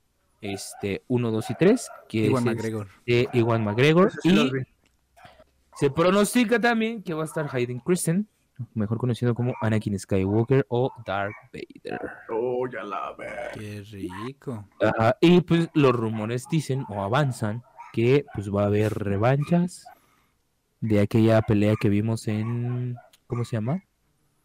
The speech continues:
Speaker 1: Utapau.
Speaker 2: Chewie.
Speaker 1: Ándale, ándale. Va a haber putazos. Vamos a ver otra vez a Anakin Skywalker como Hayden Christensen y al Darth Vader. Al Darth Vader.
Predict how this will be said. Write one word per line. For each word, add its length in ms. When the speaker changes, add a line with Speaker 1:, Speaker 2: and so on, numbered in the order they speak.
Speaker 1:
Utapau. 360
Speaker 2:
Chewie. 120
Speaker 1:
Ándale, 420
ándale. 480
Va 60
a 40
haber 120
putazos. 680
Vamos 300
a 400
ver 140
otra 200
vez 200
a 140
Anakin 320
Skywalker 640
como 260
Hayden 280
Christensen 680
y 380
al 320
Darth 180
Vader. 380
Al 180
Darth 200
Vader. 400